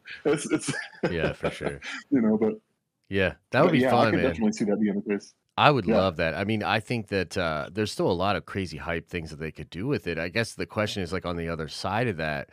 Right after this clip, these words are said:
Speaker 2: do you think there's a new status quo set, or are they, like, you know, gonna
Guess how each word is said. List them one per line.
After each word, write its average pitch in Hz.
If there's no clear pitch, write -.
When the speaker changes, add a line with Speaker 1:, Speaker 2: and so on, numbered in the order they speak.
Speaker 2:
do 104
you 95
think 95
there's 92
a 92
new 82
status 90
quo 85
set, 180
or 104
are 101
they, 101
like, 92
you 120
know, 87
gonna 95